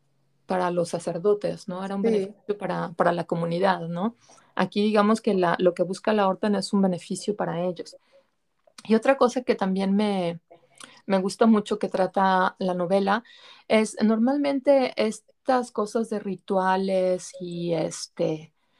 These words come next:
Speaker 1: ocultismo, normalmente
Speaker 2: Magia,
Speaker 1: se
Speaker 2: ¿no?
Speaker 1: ajá, magia, normalmente se vincula con las, con las clases populares, ¿no? Con la ignorancia,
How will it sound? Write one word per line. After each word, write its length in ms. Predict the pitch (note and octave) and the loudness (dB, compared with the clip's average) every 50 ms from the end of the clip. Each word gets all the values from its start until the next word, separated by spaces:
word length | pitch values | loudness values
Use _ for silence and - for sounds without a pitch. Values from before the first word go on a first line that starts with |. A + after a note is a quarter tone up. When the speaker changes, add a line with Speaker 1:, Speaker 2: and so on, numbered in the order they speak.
| _ - | _ -6
Speaker 1:
ocultismo, 1500 | - F3 - - F3+ E3+ D3+ - _ _ - G3 G3 G3 G3 G3 F#3+ F3+ - - - F#3 F3+ F3+ F#3 F#3 F3+ F#3 F#3 - _ _ _ _ - _ _ _ _ - | -6 -4 -2 -2 -4 -4 -4 -6 _ _ -6 -4 -2 -2 0 -2 -2 -4 -6 -6 -4 -4 -2 0 0 0 0 -2 -4 -6 _ _ _ _ -20 _ _ _ _ 0
normalmente 580 | G3+ G3+ G#3 A3+ A#3 A#3+ A#3+ A3+ A3 G#3 F3 | 2 4 6 6 6 6 6 6 6 6 6
Speaker 2:
Magia, 0 | |
Speaker 1:
se 200 | F#3+ G3+ B3 C#4 | 6 4 2 0
Speaker 2:
¿no? 60 | C4+ - - _ _ _ - | 0 -8 -14 _ _ _ -4
Speaker 1:
ajá, 340 | - - - A#3+ A#3 A3+ | -4 0 4 4 4 4
magia, 680 | A3+ A3 G#3+ G#3+ G#3 G3+ G#3+ A3 A#3 A#3 - - A#3 A3 | 4 2 0 0 -2 -2 -2 -2 -4 -6 -4 -2 -2 0
normalmente 600 | G#3+ G#3+ G#3+ G#3+ A#3 B3 A#3+ A#3+ A#3 A3+ - B3+ | 0 -2 -2 -2 -2 -2 -2 -2 -2 -4 -4 -4
se 100 | - B3 | -4 -4
vincula 500 | G#3 F#3+ F#3 F#3 - - G3+ G3 G#3 G#3+ | -4 -4 -8 -6 -4 -2 0 0 0 0
con 200 | - - G3+ F#3+ | -2 -4 -4 -4
las, 360 | F#3 F3+ F3 F3 F3 F3 F3+ - | -2 -2 -2 -2 -4 -6 -8 -10
con 120 | - F3+ | -10 -10
las 140 | F3 F3 - | -10 -10 -8
clases 320 | - F#3+ F#3 - A3+ - | -6 -6 -6 -6 -8 -12
populares, 760 | - - B3 - - G3+ F#3+ F#3+ F#3 F3+ E3+ D#3+ E3 - - | -8 -8 -6 -2 -2 0 0 2 2 2 0 0 -2 -4 -6
¿no? 200 | - E3+ F3+ G#3 | -4 -2 -2 -2
Con 240 | - G3 F#3 E3+ E3+ | -2 -2 -4 -4 -4
la 80 | E3 B3+ | -4 -6
ignorancia, 960 | B3+ F3 E3+ E3+ E3 E3 F3 F#3 G3 G3+ G3+ - - A#3 A3+ A3 A#3 C4 C4+ | -6 -6 -6 -6 -4 -2 -2 -2 -2 -4 -6 -6 -2 -2 0 0 0 -2 -4